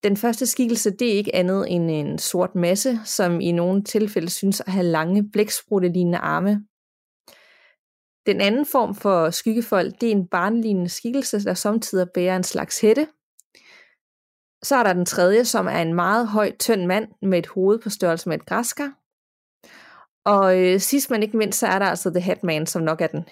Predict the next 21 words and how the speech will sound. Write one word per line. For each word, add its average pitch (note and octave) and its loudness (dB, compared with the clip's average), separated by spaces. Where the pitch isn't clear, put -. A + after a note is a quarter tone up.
mest - -6
populære F3+ 0
form E3 -2
for, D#3+ -2
øh, D#3 -2
skyggeperson, C4+ -2
som F3+ -2
er E3 -2
en D#3+ -6
høj, A3 0
kulsort A3 0
skikkelse G#3 -2
af E3+ 2
en D#3+ -2
mand, G3+ -2
som E3+ -4
bærer F3 2
sådan F3 -2
en - -6
bredskygget G3 0
hat, A3 -2